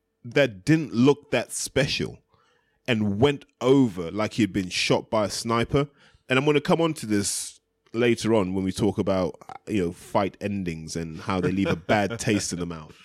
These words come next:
But essentially, he got dropped three times, and he got dropped seemingly with the same punch three times. And at no point did it occur to him that, "Actually, this guy's gonna try and hit me with a straight left.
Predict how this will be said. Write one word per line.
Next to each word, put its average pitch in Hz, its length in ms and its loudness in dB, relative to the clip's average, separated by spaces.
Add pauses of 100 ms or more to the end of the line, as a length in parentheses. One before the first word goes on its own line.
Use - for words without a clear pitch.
(460)
But 165 280 2 (840)
essentially, 139 760 0 (720)
he - 160 -2
got 180 220 0
dropped 202 280 0
three 190 360 -2
times, 131 480 2 (1500)
and 160 320 2
he 160 100 0
got 190 220 2
dropped 208 280 2
seemingly 196 360 0
with 147 120 2
the 139 80 0
same 156 340 2
punch - 460 0
three 135 320 0
times. 101 420 -2 (340)
And 143 120 4
at 147 140 4
no 196 160 6
point 185 400 2
did 147 140 4
it 147 80 -4
occur 160 340 4
to 135 120 -6
him 120 120 -2
that, 107 180 0
"Actually, 135 260 2
this 123 80 -2
guy's 139 180 2
gonna 113 160 2
try 120 160 2
and 104 80 -2
hit 113 180 2
me 110 60 4
with 95 100 2
a 95 60 -4
straight 98 360 0
left. - 400 -2